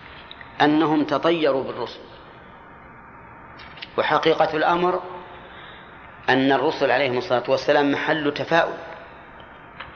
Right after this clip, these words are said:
لأن في اتباعهم الخير، "ولو أن أهل القرى آمنوا واتقوا لفتحنا عليهم بركات من السماء والأرض ولكن كذبوا فأخذناهم بما كانوا يكسبون".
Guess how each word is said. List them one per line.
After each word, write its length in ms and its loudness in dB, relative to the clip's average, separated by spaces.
لأن 300 4
في 80 -2
اتباعهم 640 2
الخير، 320 -2
"ولو 240 4
أن 180 4
أهل 180 2
القرى 320 2
آمنوا 440 2
واتقوا 460 2
لفتحنا 440 0
عليهم 280 2
بركات 400 0
من 140 0
السماء 540 0
والأرض 360 4
ولكن 380 0
كذبوا 500 2
فأخذناهم 560 0
بما 200 -2
كانوا 220 0
يكسبون". 380 -10